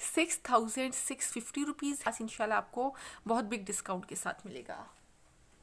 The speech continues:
बी फ्रेश मिक्स मैच सूट है, ये इसका ट्राउज़र है, ये टेक्सचर्ड है। Hopefully आप लोगों को टेक्सचर वीडियो में नज़र आ रहा होगा, मुझे कुछ पता नहीं चल रहा कि नज़र आ रहा है कि नहीं।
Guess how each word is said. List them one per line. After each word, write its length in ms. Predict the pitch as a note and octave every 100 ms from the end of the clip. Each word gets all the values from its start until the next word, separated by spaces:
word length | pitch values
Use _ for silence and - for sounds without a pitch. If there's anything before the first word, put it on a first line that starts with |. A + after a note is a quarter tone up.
| - - - - - - - - - - - - -
बी 200 | A3+ C4+
फ्रेश 360 | D4+ D#4 D4 -
मिक्स 220 | C4 -
मैच 180 | C#4+ C#4+
सूट 320 | - D4 D4
है, 240 | - D#4 D4
ये 180 | C4+
इसका 220 | B3 - A#3+
ट्राउज़र 460 | - A3+ - D4+
है, 260 | - D4+ D4+
ये 320 | A#3 A#3 A#3 - B3+
टेक्सचर्ड 500 | A#3 - C#4 C#4 C4+
है। 240 | C#4 C#4
Hopefully 420 | A#3 A3+ C4 A#3
आप 140 | A3 A#3+
लोगों 100 | A#3
को 220 | A#3+ A3+
टेक्सचर 420 | A3+ A3+ - B3
वीडियो 360 | A#3 A3 G#3 A#3+
में 80 | A3
नज़र 240 | A3 B3
आ 180 | - A3+
रहा 120 | B3
होगा, 180 | A3+ C#4+
मुझे 200 | B3 A3
कुछ 240 | - -
पता 260 | - G3+ B3
नहीं 100 | C4
चल 220 | C4+ A3
रहा 100 | A3+
कि 120 | A#3+
नज़र 220 | A3+ A3 A3
आ 100 | G#3+
रहा 80 |
है 60 | A#3
कि 140 | A3+
नहीं। 240 | A3+ A3